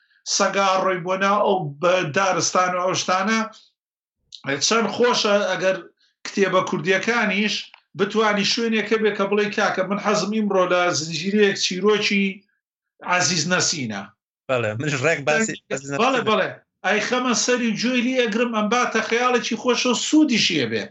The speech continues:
Speaker 2: ڕاستە، بۆ لایەنی دەرونیش هەر زۆر خۆشە، یعنی.
Speaker 1: ئا، زۆر خزمەتەکا بۆ بوارانە، بەڵام وەکو وتم، من، پێشنیاری زۆرم بۆیان کرد، دوو ساڵیش بەلێ ئێستا نووسیم چۆن لە کیندڵا، ئەلە ماوەشە لە دووسێ،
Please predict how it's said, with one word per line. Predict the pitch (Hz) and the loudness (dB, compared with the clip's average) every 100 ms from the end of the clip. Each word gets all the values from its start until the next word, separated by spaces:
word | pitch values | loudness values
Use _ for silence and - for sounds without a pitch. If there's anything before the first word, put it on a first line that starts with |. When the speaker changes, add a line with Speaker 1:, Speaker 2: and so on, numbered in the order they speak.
| _ _ _ _ _ _ _ | _ _ _ _ _ _ _
Speaker 2:
ڕاستە، | 127 127 - 107 | -4 -2 -2 -2
بۆ | 139 | 2
لایەنی | 147 160 170 | 2 2 2
دەرونیش | 151 151 160 175 - | 2 2 2 0 0
هەر | 156 | 0
زۆر | 135 156 131 | 2 0 0
خۆشە، | - 113 - 107 | -2 -2 -2 -2
یعنی. | 101 98 104 | -4 -4 -2
Speaker 1:
ئا، | 165 220 | 0 0
زۆر | 175 247 269 233 | 0 0 0 0
خزمەتەکا | - 220 202 240 196 180 170 175 | -2 -2 -2 -2 -2 -2 -2 -2
بۆ | 165 | -2
بوارانە، | 165 156 143 143 156 | 0 0 0 0 0
بەڵام | 208 233 233 214 - _ _ | 2 2 0 -4 -12 _ _
وەکو | 214 233 262 | 0 0 2
وتم، | 269 - 214 196 | 0 2 0 2
من، | 254 254 247 247 226 208 - | 2 0 -2 0 0 -2 -2
پێشنیاری | 208 202 240 233 247 220 196 | -2 0 0 0 0 0 2
زۆرم | 247 233 208 | 2 2 2
بۆیان | 226 220 208 | 2 2 0
کرد، | 202 196 156 | 0 -2 -2
دوو | 165 247 - | 0 0 2
ساڵیش | 220 214 202 | 2 2 0
بەلێ | 233 233 226 | 0 4 4
ئێستا | 208 214 | 2 0
نووسیم | 196 202 240 233 | 2 0 0 -2
چۆن | 214 226 214 | 2 2 4
لە | 202 202 | 2 0
کیندڵا، | 202 180 185 175 185 - - - - | -2 0 0 2 2 -2 -14 -16 -4
ئەلە | 196 220 | 0 0
ماوەشە | 214 214 233 226 226 214 | 2 2 2 0 0 2
لە | 202 170 | 2 -2
دووسێ، | 175 - 247 | -4 -4 0